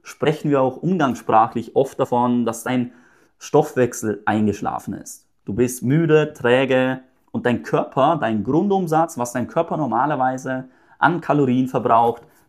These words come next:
der sinkt auch etwas nach unten. Das bedeutet, du hast noch weniger in der Ernährung, was du essen kannst, damit du überhaupt in einem Kaloriendefizit bist.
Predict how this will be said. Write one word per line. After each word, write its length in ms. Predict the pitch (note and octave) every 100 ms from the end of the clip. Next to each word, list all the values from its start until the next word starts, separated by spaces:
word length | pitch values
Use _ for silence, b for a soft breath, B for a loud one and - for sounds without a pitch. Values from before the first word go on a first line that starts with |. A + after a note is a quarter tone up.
| -
der 100 | A2
sinkt 420 | G#2+ D#3 F#3 -
auch 280 | - C3+ - -
etwas 520 | A#2+ - B2 A#2+ -
nach 180 | A#2 A#2+
unten. 560 | - E3+ F3+ G#2 - - _ -
Das 160 | A#2+
bedeutet, 640 | - C3 F3 G3+ C#3 E3+ - b b b b b
du 160 | A#2+
hast 240 | C3+ D3 B2
noch 420 | A#2+ E3+ - C#3
weniger 320 | E3 G3+ E3+
in 80 | D#3
der 100 | C#3+
Ernährung, 440 | A#2+ C3+ E3 D#3+
was 180 | B2+ -
du 80 | A#2
essen 360 | D#3 E3 A#2+
kannst, 520 | G#2+ A#2 B2+ E3 - -
damit 240 | A#2+ C#3
du 60 | C#3+
überhaupt 340 | C3+ B2+ B2+
in 80 | B2+
einem 180 | A#2+ A#2
Kaloriendefizit 1040 | C3 A#2+ C3+ D#3+ C#3 F#3 - C3 - G#2+
bist. 340 | - - -